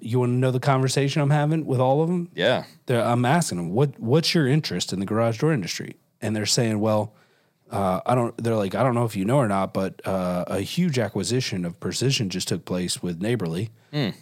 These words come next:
Speaker 1: uh, brought some
Speaker 2: I didn't know that.
Speaker 1: attention from investors." And then they'll say, uh, "We think that the garage door industry is underrated and underappreciated.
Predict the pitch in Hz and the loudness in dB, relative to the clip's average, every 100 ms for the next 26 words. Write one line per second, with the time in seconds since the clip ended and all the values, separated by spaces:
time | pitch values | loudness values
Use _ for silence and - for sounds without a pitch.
0 | _ 107 95 92 90 110 113 98 127 98 | _ -4 -2 -2 -4 0 0 0 -2 -2
1 | 107 - 73 76 104 - 98 92 90 98 | -2 -2 -2 -2 -4 -4 -4 -4 -4 -4
2 | - 98 101 107 - - _ - 101 98 | -4 -4 -4 -4 -6 -10 _ -8 -6 -4
3 | 95 92 - - - _ _ _ _ 110 | -4 -6 -8 -14 -20 _ _ _ _ -4
4 | 113 113 110 107 101 - 107 101 98 95 | 0 0 0 0 -2 -2 -2 0 -2 -4
5 | - 101 98 95 113 110 135 123 104 95 | -4 -4 -2 -2 -4 0 0 0 -2 -2
6 | 101 104 101 110 110 104 95 - 107 98 | 0 0 -2 -2 -2 -4 -4 -4 -4 -4
7 | - 98 95 95 95 98 107 95 95 95 | -4 -4 -4 -2 -4 -2 -4 -4 -6 -4
8 | 101 95 92 92 104 104 107 98 107 | -4 -4 -4 -4 -4 -2 -2 -2 -4